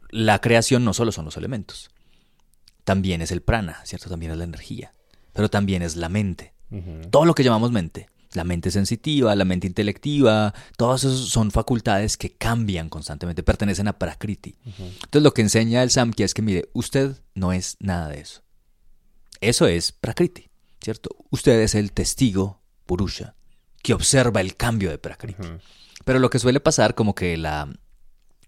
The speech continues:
Speaker 1: la fuente de sufrimiento se lo llaman como la conjunción, ¿cierto?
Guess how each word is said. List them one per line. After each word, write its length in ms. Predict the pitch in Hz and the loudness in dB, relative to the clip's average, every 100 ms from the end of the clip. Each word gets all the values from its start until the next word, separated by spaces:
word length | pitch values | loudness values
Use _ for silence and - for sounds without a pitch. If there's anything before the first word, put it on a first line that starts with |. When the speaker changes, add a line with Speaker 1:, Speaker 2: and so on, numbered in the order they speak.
| - | -4
Speaker 1:
la 180 | 117 104 | -2 6
fuente 360 | 139 147 - | 6 6 6
de 80 | 135 | 6
sufrimiento 440 | 127 120 127 101 110 | 6 2 2 2 2
se 80 | |
lo 60 | 107 | 2
llaman 180 | 95 104 | 2 0
como 140 | 113 | -2
la 100 | 87 | -4
conjunción, 800 | - 101 95 90 85 - 107 76 - | -2 -2 -2 -4 -4 -2 -2 -4 -6
¿cierto? 380 | 95 98 90 | -6 -4 -8